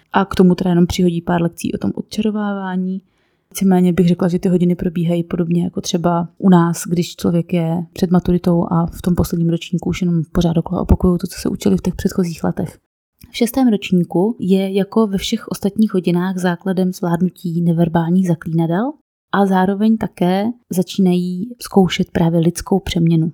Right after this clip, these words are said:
Například Harry si barví obočí, takové té scéně, když potom zve Lunu na křiklanu v vánoční večírek.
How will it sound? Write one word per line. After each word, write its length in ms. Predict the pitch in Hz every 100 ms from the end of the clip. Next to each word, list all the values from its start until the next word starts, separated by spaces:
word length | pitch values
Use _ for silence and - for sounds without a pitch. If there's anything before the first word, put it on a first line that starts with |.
| -
Například 500 | 180 - - 190 170
Harry 200 | 170 170
si 180 | - 165
barví 340 | 170 160 160
obočí, 760 | 170 170 - - 170 175 202 -
takové 260 | 185 185 175
té 140 | 175
scéně, 400 | - - 175 170
když 200 | 165 160
potom 440 | - - 160 160 160 _ -
zve 300 | 185 170 170 - - 175
Lunu 360 | 165 170 165
na 460 | 175 160 160 160 - _ _
křiklanu 340 | - 185 175 170
v 120 | 160
vánoční 380 | 160 160 - 170
večírek. 500 | 170 - 175 175